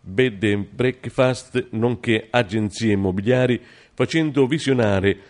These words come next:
la foto della donna e del bambino, chiedendo ai commercianti di segnalare immediatamente la loro presenza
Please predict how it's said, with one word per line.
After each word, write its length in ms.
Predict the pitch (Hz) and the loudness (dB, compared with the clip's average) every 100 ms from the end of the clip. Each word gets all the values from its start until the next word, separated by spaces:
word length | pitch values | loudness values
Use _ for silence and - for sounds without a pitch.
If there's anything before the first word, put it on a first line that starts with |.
| _ | _
la 180 | - 107 | -4 -4
foto 340 | - 156 139 | 0 0 2
della 260 | 120 139 110 | 0 2 2
donna 340 | 110 135 139 | 2 2 2
e 60 | 127 | 0
del 180 | 120 110 | 0 0
bambino, 640 | 123 131 110 101 95 90 | 0 0 0 0 0 -2
chiedendo 540 | - 117 123 127 131 117 | -2 0 2 2 0 0
ai 120 | 101 | 0
commercianti 840 | 139 120 101 - 127 123 123 123 | 0 0 -2 -2 0 0 -2 -4
di 100 | 104 | -4
segnalare 560 | 98 135 110 107 104 98 | -2 -2 0 0 0 0
immediatamente 760 | 95 95 104 127 120 117 110 | -2 -4 -2 -2 -2 -2 -2
la 100 | 101 | -2
loro 260 | 101 127 92 | 0 0 -2
presenza 680 | - 127 117 113 107 120 | -4 -4 -2 -2 0 -2